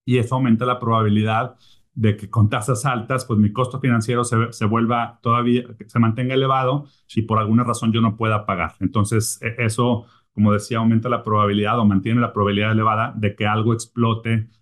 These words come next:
en algún momento, algo que no estamos viendo en el panorama, eh,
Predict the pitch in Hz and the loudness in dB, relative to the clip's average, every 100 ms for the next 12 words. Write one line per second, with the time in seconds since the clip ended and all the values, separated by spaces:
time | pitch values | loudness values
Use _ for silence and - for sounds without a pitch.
0 | - 107 101 104 110 117 120 113 123 117 | -2 0 0 0 2 2 2 0 -2 -2
1 | 113 113 110 110 - 110 107 110 98 101 | -2 2 2 2 0 0 2 2 0 0
2 | 101 98 101 104 92 92 90 87 92 92 | 2 2 0 2 0 2 0 0 2 2
3 | 92 - _ _ - 101 87 82 | 0 -8 _ _ -6 -2 0 0